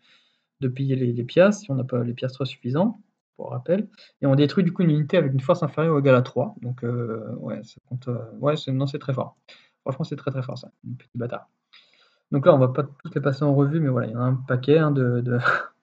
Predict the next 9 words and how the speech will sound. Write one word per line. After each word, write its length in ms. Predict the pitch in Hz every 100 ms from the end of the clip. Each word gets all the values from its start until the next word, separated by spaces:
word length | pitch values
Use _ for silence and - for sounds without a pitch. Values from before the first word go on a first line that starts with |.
| _ _ _
<laughs> 680 | _ _ _ _ _ _ -
euh, 220 | 98 135
de, 280 | 139 131 127
comment 180 | 123
ça 80 | 123
s'appelle, 160 | 110 120
de, 260 | 117 117 123
d'équilibrage 840 | 120 123 127 127 135 123 139 139
ici. 420 | 123 - 196 277